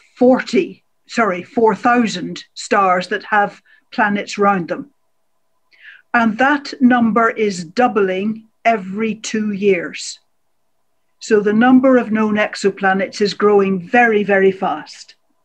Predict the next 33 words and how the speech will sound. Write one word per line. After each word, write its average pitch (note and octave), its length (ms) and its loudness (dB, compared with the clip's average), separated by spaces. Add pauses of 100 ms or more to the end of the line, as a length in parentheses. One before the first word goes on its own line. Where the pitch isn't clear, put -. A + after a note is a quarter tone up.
(1800)
At A3+ 200 0
the B3 80 2
moment, D4 480 6
that B3+ 260 0
four B3+ 240 4
thousand, B3+ 540 4
that's C4+ 280 -2
about B3+ 460 0
the A3+ 100 -2
same A#3+ 340 2
as A3 120 -6
the B3 100 2
number A3+ 380 2
of A3 100 0
stars G#3+ 500 -2
we A3+ 140 -6
can G#3 180 -6
see G#3+ 320 -4
in G3+ 100 0
the G#3 80 -4
night G3+ 280 0
sky F#3 400 -2
with G3 200 -4
the G3+ 80 -2
naked G3 360 -2
eye, F#3+ 340 0 (840)
unless G3+ 400 -2
you G#3+ 100 -4
live G3+ 200 2
in F#3 120 -2
a F#3+ 60 -4
city F#3+ 320 -6
centre. F3+ 500 -8